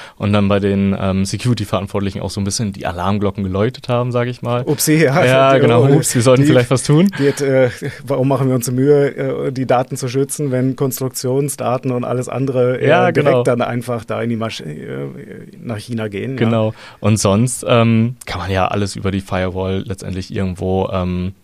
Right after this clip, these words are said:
Speaker 1: durch Berichte herausziehen. Okay, wo, wo arbeiten die Mitarbeiter jetzt wirklich mit welchen Tools und einfach schauen, okay, was wird denn benutzt?
Speaker 2: Das
Speaker 1: Also
Speaker 2: heißt, die besagte Liste an Domains, die dann webmäßig aufgerufen wird, dass man sich die einfach mal,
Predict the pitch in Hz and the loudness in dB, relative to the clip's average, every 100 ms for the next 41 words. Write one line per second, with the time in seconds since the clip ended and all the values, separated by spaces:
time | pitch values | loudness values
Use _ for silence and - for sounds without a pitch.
0 | _ 104 - 98 98 - 98 92 92 98 | _ -6 -4 -2 -2 -4 -6 -6 -2 -2
1 | 104 - 92 101 - 95 98 92 98 92 | -4 -10 -12 -12 -10 -8 -8 -10 -8 -6
2 | 95 - 95 98 98 95 95 98 107 101 | -6 -4 -2 -2 -2 -6 -4 -4 -6 -6
3 | 104 104 98 101 - 101 95 92 92 90 | -6 -4 -4 -8 -10 -10 -8 -8 -6 -4
4 | 92 95 90 101 95 98 - - - - | -4 -4 -8 -4 -4 -4 -8 -20 -20 -20
5 | - 101 95 95 95 - 92 92 - 92 | -10 -4 -2 -2 -2 -4 -4 -4 -4 -4
6 | 90 - 92 90 87 87 - - _ - | -4 -6 -8 -8 -6 -8 -10 -20 _ -8
7 | 113 127 127 143 131 127 113 131 127 120 | -2 0 2 0 -2 0 0 0 2 2
8 | 120 - - - - 113 143 - 117 117 | 2 -2 -20 -20 -14 -2 -2 0 0 0
9 | 113 107 110 135 127 123 117 117 113 110 | -2 0 0 0 -2 -2 -2 0 0 0
10 | 110 110 110 107 107 110 120 113 107 - | 0 -2 -4 -6 -6 -4 -4 -4 -6 -6
11 | 117 120 117 110 110 104 104 107 107 - | -6 -6 -6 -6 -6 -4 -4 -4 -6 -8
12 | 104 101 101 98 104 101 95 98 101 98 | -8 -8 -10 -10 -6 -6 -6 -8 -8 -4
13 | 95 98 | -4 -6